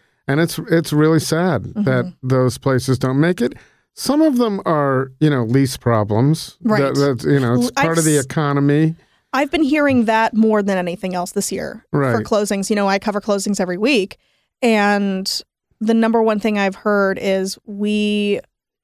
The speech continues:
Speaker 2: hit a standstill with negotiations for our lease, or our landlord is selling the building. Um, I've been hearing it quite a bit. Sometimes people say, "Oh, landlords or gentrification," they, you know, they, they jump to that when it's not actually the case, like someone's moving home or, you know, whatever it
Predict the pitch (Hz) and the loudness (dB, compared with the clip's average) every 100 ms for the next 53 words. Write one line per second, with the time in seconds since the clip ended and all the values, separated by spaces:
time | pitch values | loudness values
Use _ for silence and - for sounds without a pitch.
0 | _ _ _ _ _ _ - 226 214 - | _ _ _ _ _ _ -2 -2 -2 -6
1 | - 214 202 202 196 - 202 190 190 196 | -6 -2 0 0 -2 -4 -2 -2 -2 -2
2 | 185 185 - 180 180 185 180 - 165 165 | 0 -2 -2 -4 -6 -8 -14 -14 -12 -8
3 | 233 330 320 - 196 185 190 196 208 196 | -2 0 0 0 0 0 0 0 0 0
4 | 196 190 - 185 185 185 262 269 254 240 | 0 -2 -6 -6 -6 -4 0 2 2 2
5 | 233 233 _ _ _ _ 233 214 196 156 | 0 -4 _ _ _ _ -2 0 0 -2
6 | 127 - _ _ _ _ 240 233 254 285 | -8 -14 _ _ _ _ -2 2 2 2
7 | 294 220 233 220 - - 440 466 - 294 | 2 0 0 0 0 0 0 -2 0 -2
8 | 254 - 208 196 - 247 233 226 233 240 | -2 0 0 0 0 2 2 2 2 4
9 | 226 208 208 196 190 233 226 214 214 208 | 2 0 -2 -2 0 -2 -4 -2 0 0
10 | 220 202 202 - 220 196 185 180 202 214 | 0 -2 -2 -2 -2 0 -2 -4 -4 -2
11 | 226 214 214 190 185 170 - 180 220 - | 0 -2 -2 -2 -2 -4 -4 -4 -4 -4
12 | 311 330 427 453 202 180 - 202 185 190 | -2 0 0 0 -2 -4 -4 -4 -2 0
13 | 285 339 330 370 277 202 190 180 180 - | 0 0 0 2 2 0 0 0 -2 -2
14 | 254 202 175 196 185 175 | -2 -2 0 0 0 -2